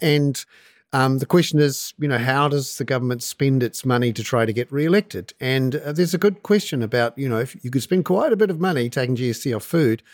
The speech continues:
which you could use t-, in other ways. For example, reforming Working for Families. Or, as you say, um, paying for dental care for everyone, which is a, we're at that point in the political cycle now where the politicians are looking to spend some money. And what we're trying to do is say, "Hey,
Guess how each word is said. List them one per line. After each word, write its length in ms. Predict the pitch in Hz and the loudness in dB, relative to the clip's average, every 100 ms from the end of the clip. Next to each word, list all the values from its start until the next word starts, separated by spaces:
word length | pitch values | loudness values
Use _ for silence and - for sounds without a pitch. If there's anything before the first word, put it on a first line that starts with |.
| - - _ | -20 -20 _
which 220 | 143 139 | 0 2
you 60 | 139 | 2
could 180 | 135 120 | 0 2
use 220 | 143 131 | 2 2
t-, 140 | - - | -4 -4
in 140 | 123 | 0
other 160 | 127 131 | 2 2
ways. 280 | 160 104 - | 2 0 -2
For 120 | 113 | -4
example, 580 | 98 113 123 131 120 120 | 0 0 0 0 -2 0
reforming 580 | 113 - 135 127 123 117 | -4 -2 0 2 2 2
Working 260 | 127 135 | 0 0
for 140 | - 135 | -6 -4
Families. 520 | 190 262 87 87 - _ _ - _ | -4 -4 -10 -14 -20 _ _ -20 _
Or, 600 | 120 120 117 123 123 127 - - | 2 4 6 4 2 0 -4 -4
as 160 | 123 | -4
you 60 | 160 | -2
say, 500 | - 147 113 151 208 | -2 0 0 0 -2
um, 200 | 123 123 | -2 -2
paying 480 | 120 135 127 127 127 | -2 -2 0 0 -2
for 520 | - 135 123 123 127 | -2 0 2 2 2
dental 280 | 117 143 143 | 0 -2 -2
care 280 | - 104 92 | -2 -4 -4
for 500 | - 104 101 104 104 117 | -6 -4 -2 -4 -4 -2
everyone, 480 | 120 135 104 90 | 0 0 -2 -4
which 240 | 113 160 - | -6 -6 -2
is 100 | 139 | 0
a, 140 | 156 - - - _ | -2 -4 -20 -20 _
we're 160 | - 147 | 4 4
at 160 | 170 | 4
that 160 | 180 151 | 0 2
point 240 | 170 151 | 2 2
in 80 | 139 | 2
the 80 | 131 | 0
political 340 | 143 127 123 | 2 0 0
cycle 380 | 123 127 123 127 | 0 0 0 -2
now 220 | 117 113 | -2 0
where 140 | 110 113 | 0 -2
the 120 | 104 | -2
politicians 580 | 143 117 127 117 120 110 | -2 -2 -2 -2 -2 0
are 80 | 113 | -2
looking 240 | 131 127 | 0 -2
to 100 | 107 | -4
spend 300 | - 135 120 | -6 -4 -2
some 180 | - 107 | -2 -2
money. 340 | 131 120 104 | -2 -2 -6
And 180 | 117 117 | -4 -4
what 120 | 120 | -2
we're 120 | 110 | -2
trying 200 | 107 120 107 | -2 -2 -2
to 60 | |
do 160 | 101 107 | -2 -2
is 120 | 95 | -2
say, 180 | 117 107 | -4 -2
"Hey, 220 | 127 | -2